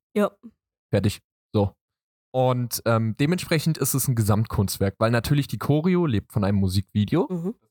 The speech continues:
Speaker 2: Das Musikvideo lebt von, äh, schon wirklich Kamera-Artists irgendwo, wie sie das Ganze aufnehmen, äh, bis hin zu Kostümbildnern und, und, äh, Outfit und keine Ahnung, ich will gar nicht,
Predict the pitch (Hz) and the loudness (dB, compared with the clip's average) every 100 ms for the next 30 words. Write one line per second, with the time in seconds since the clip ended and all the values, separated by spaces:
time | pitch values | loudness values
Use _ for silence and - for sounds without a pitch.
0 | _ 107 - 117 123 190 113 107 98 95 | _ -2 2 2 2 -2 -2 -2 2 2
1 | 95 101 - - 101 98 98 95 - - | 2 0 -2 -4 0 2 2 -2 -4 -2
2 | 98 98 92 - _ - - 117 101 92 | 0 2 0 -4 _ -8 -2 0 0 -4
3 | _ _ _ - 110 110 - - - 110 | _ _ _ -8 -6 -6 -8 -4 0 2
4 | 113 107 104 95 - 104 104 - 113 - | 2 2 2 0 -2 -2 0 2 0 0
5 | - - 107 107 - 110 110 98 110 101 | -2 -2 0 0 0 2 2 2 2 2
6 | 104 104 110 107 - 85 113 - 104 101 | 0 0 -2 -2 -2 0 0 0 2 2
7 | 101 120 - _ _ _ _ - 110 107 | 2 0 -4 _ _ _ _ -2 2 2
8 | 98 110 - 113 107 - 107 101 - - | 0 -2 0 2 2 2 2 2 -2 -2
9 | 113 104 - - 123 110 101 113 113 107 | 0 0 -2 0 2 0 0 0 0 0
10 | 101 104 62 87 101 95 - 90 98 92 | 0 2 0 0 0 0 -2 0 0 -2
11 | - - 80 76 - - 98 110 - 107 | -4 -2 0 0 -2 0 0 0 0 -2
12 | 98 - - 98 98 - _ _ _ _ | -2 -2 -4 -2 -2 -4 _ _ _ _
13 | - 107 117 117 104 107 110 85 98 92 | -4 0 0 0 0 0 -2 -4 -6 -8
14 | - 117 110 110 - | -2 0 2 0 -4